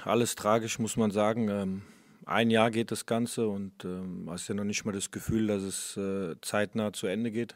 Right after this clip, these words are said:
die ganze Geschichte. Und logischerweise, wenn du, ähm, die, diese intensive Zeit miterlebt hast, die drei Monate, die wir dann gemeinsam dort waren in Moskau, ähm, selbstverständlich hast du Kontakt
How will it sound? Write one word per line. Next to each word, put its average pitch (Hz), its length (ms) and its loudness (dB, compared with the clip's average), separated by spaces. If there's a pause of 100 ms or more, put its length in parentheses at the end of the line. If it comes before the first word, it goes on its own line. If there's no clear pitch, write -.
(120)
die 104 80 -10
ganze 113 320 -2
Geschichte. 110 540 -2
Und 95 240 -8 (1120)
logischerweise, 104 800 0
wenn 98 100 -4
du, 95 280 -4
ähm, 95 420 -8
die, 98 340 -4
diese 104 300 -6
intensive 98 500 -2
Zeit 101 420 -2 (840)
miterlebt 110 540 2
hast, 110 300 -2
die 107 180 -2
drei 104 240 2
Monate, 110 460 2
die 107 120 -2
wir 107 120 0
dann 107 180 -2
gemeinsam 104 480 0
dort 107 240 0
waren 110 160 0
in 104 80 0
Moskau, 104 640 -4
ähm, 92 420 -8
selbstverständlich 101 720 -4
hast 98 160 -6
du 101 60 -8
Kontakt 95 500 -6